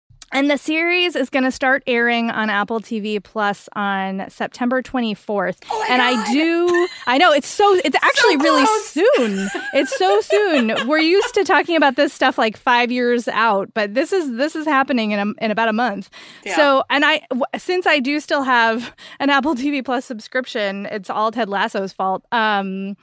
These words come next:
Speaker 2: Right?
Speaker 1: I'm gonna, I'm gonna give it a whirl, which I honestly would not have said. So I don't know. Jen, do you have Foundation feelings?
Speaker 2: No, I did not read Isaac Asimov.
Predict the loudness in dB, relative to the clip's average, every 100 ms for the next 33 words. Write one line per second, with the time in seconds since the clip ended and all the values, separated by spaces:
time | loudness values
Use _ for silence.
0 | -4 -2 0 0 0 2 2 2 0 0
1 | 0 0 0 0 0 2 2 2 2 4
2 | 4 2 0 0 0 -2 -4 0 2 2
3 | -2 -4 -2 -2 0 -2 -2 -4 -6 -8
4 | -16 -12 -10 -12 -12 -2 0 2 0 2
5 | 2 0 0 0 0 2 2 2 0 -10
6 | -20 _ 0 2 2 0 -2 -2 -2 -2
7 | -2 0 -2 -4 -8 -4 0 0 0 0
8 | 0 -2 -4 -2 -2 -2 -6 -8 -8 -8
9 | -6 -4 -4 -4 -10 -8 -8 -10 -10 -8
10 | -6 -6 -8